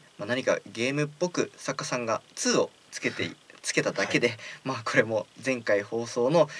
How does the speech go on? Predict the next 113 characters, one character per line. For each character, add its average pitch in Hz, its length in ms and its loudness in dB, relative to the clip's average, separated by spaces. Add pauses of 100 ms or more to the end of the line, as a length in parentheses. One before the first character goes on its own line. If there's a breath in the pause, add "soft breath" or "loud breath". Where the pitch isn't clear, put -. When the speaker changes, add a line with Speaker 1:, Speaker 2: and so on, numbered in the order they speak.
(160 loud breath)
Speaker 1:
ま 104 120 -6
あ、 - 80 -8
エ - 140 0
ム 135 140 0
ジ 139 140 0
ー - 20 0
フ 127 140 0
ィ 131 40 2
フ - 140 -8
テ 139 120 -2
ィ 104 400 0
ー - 40 -10
ン 117 40 -8
同 123 200 10
様、 180 320 12
内 147 260 8
容 160 140 12
は 160 140 12
全 135 260 8
く 143 80 0
も 151 120 6
っ 175 40 6
て 120 160 8
お-、 151 40 12
Speaker 2:
エ - 20 12
ム 123 60 6
ジ - 40 -12
ー - 20 -12
フ 190 100 -4
ィ - 20 0
フ - 100 -8
テ - 160 -18
ィ - 20 -6
ー 147 40 -2
ン。 - 20 6
Speaker 1:
エ 160 40 8
ム 156 40 6
ジ 147 60 0
ー - 20 0
フ 247 60 10
ィ 269 40 10
フ - 100 4
テ - 100 -6
ィ 90 60 -2
ー - 20 -4
で - 80 -10
す - 80 -6
ね。 147 120 -4 (760 loud breath)
い - 20 -6
や、 95 100 -4
も 92 160 -4
う 98 60 -2
英 135 100 2
語 135 200 0
が 127 160 4
で 117 100 0
き 127 100 -2
な 123 60 2
い - 40 2
の - 100 -2
バ 135 120 2
レ 147 80 2
ち 180 80 4
ゃ - 40 6
う - 20 4
ね。 160 760 8
Speaker 2:
<laughs> 151 60 -2
Speaker 1:
に、 196 120 2
ま-、 214 160 10
と - 420 8 (140)
同 156 100 12
じ 156 140 2
で、 233 260 10
え 110 120 0
っ - 20 -4
と、 - 120 -12
内 107 160 4
容 113 140 2
は 117 160 8
全 113 300 2
く 127 40 -8
も 151 120 4
っ 190 40 2
て 180 100 8
同 110 180 8
じ 92 100 -8
で 92 100 0
す。 - 220 -10 (140 loud breath)
Speaker 2:
は 104 80 -2
い。 95 60 -6 (260 loud breath)
Speaker 1:
と 240 80 12
い 254 60 12
う 254 60 6
こ 254 100 12
と - 100 6
で、 123 220 10 (100)
ま 135 140 4
あ、 113 60 4
こ 170 120 2
の 190 140 4
コ 185 260 6
ー - 40 6
ナ 92 200 4
ー 107 60 4
は、 156 200 10 (200)
ま 110 80 -4
あ、 - 20 -4
ゲ 151 280 4
ー - 20 4
ム 180 180 4
好 156 160 -4
き 156 160 -2
な 175 180 6